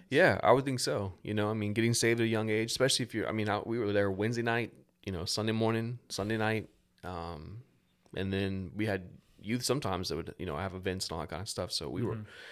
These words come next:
Speaker 1: we were at the church a lot,
Speaker 2: Mm-hmm.
Speaker 1: you know, um, knew all the hiding spots, knew all the places we weren't <laughs> supposed to be.
Speaker 2: You know, it's kinda fun. We, we had,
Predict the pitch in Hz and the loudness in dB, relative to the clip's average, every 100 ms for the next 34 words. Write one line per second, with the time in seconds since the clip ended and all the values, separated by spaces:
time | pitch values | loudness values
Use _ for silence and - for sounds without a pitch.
0 | - - - - 160 165 127 147 117 104 | -18 -18 -10 10 12 12 10 6 6 6
1 | 101 85 - - _ _ 139 131 98 98 | 6 4 0 -10 _ _ -8 -4 -2 -2
2 | 95 104 131 - 95 92 85 90 95 - | -2 -4 -10 -6 -4 -2 -4 -6 -10 -14
3 | _ _ - 101 104 101 107 110 113 101 | _ _ -4 0 2 4 4 2 -2 -4
4 | 92 104 - - - - - - - - | -4 -8 -8 -12 -10 -12 -14 -18 -20 -20
5 | - - - _ - 104 80 107 113 113 | -20 -20 -20 _ -10 -4 2 2 2 2
6 | 110 101 101 113 - 117 - 98 - 85 | 0 0 0 0 0 -2 -2 -4 -8 -10
7 | 104 - 180 170 175 151 - 151 143 135 | -10 -2 4 6 6 4 4 2 2 0
8 | 131 - 151 127 123 123 | -4 -6 -8 -4 -2 -2